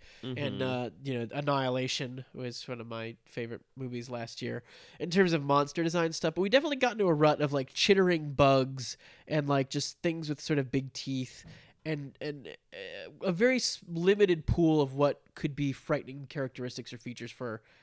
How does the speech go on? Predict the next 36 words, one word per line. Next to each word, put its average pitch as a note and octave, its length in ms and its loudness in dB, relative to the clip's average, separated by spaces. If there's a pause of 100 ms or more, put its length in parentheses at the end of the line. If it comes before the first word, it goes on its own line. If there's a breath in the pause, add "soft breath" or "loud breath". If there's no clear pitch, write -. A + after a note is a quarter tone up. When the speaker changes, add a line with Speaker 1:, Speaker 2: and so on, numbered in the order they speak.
(140 soft breath)
Speaker 1:
for C3+ 180 -4
a B2 40 -2
monster A2+ 680 -8
or C3 200 -4
an B2 60 -6
Speaker 2:
Mm-hmm. C3+ 140 -4
Speaker 1:
alien A#2 260 -6
type A2 220 -14
creature. F#2+ 480 -14
And C3 420 -14
th-, C#3+ 180 -14
the, D3 140 -2
the D#3 140 -6
fact F3 280 0
that D3+ 100 -10
this E3 140 0
design C#3+ 320 -2
is C#3 120 -2
not G3 300 2
threatening F3+ 460 -6
in A#3+ 80 2
any C4 140 -2
way, C#4+ 340 0 (280 loud breath)
like, F3+ 100 -2
there's F#3+ 160 2
nothing A#3+ 240 4
about D#3 360 4
that C#3+ 180 4
big C#3 320 0
fat - 520 -4 (560)
white D3 520 2
thing C#3 480 -2 (680 soft breath)
that, D3+ 300 4 (560)
that, D3+ 320 0
that D#3+ 160 4
feels, E3 320 4